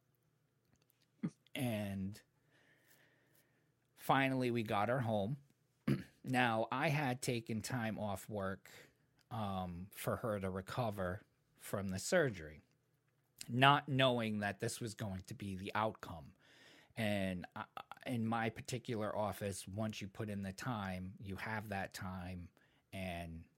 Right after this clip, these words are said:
you know, that's the time you have, and you have to use it. And, you know, she came home, and with the help of my mom, my stepmom, uh, my wife's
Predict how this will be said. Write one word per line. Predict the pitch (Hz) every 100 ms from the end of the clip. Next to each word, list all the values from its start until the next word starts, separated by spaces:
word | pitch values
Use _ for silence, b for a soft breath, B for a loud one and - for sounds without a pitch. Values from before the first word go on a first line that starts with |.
| -
you | 95
know, | 87 80 80 -
that's | 87 -
the | 87
time | - 95 85
you |
have, | - 139 98 90 95
and | 92 87
you |
have | 85 80 -
to |
use | 104 107 90
it. | 80 - - _ B B B B B B B B B B B B _ _ -
And, | 131 127 117 104 - -
you | 143
know, | 117 107 101 98
she | - 120
came | - 135 131
home, | 113 110 104 98 98 95 -
and | 107 98 95
with | 98 -
the | 101
help | 110 110 113 - -
of | 110 101 92 92 - -
my | 110 107 98
mom, | 98 107 104 98 104 135 B B
my | 120 98
stepmom, | - - 117 110 101 98 95 101 120 _ _ _ _ _ - - - 110
uh, | 98 92 90 92 - _ _ _ -
my | 117 98
wife's | 95 110 120 -